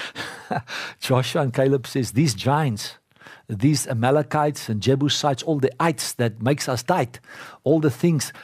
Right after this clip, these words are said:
it's an opportunity. If we trust God,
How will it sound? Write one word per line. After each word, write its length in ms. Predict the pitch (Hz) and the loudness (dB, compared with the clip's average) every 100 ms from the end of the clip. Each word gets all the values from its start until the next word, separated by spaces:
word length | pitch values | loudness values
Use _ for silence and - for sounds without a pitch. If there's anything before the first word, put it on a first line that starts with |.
| - - | -8 -4
it's 160 | - | 0
an 140 | 127 - | -2 0
opportunity. 920 | 165 - 156 - 170 165 135 101 78 _ _ _ _ _ _ _ | -4 -2 -4 0 2 4 2 -2 -6 _ _ _ _ _ _ _
If 220 | 151 110 | -2 0
we 160 | 123 127 | 0 0
trust 460 | 123 - 202 - 123 | 0 0 0 0 0
God, 420 | 139 110 101 | 2 2 -2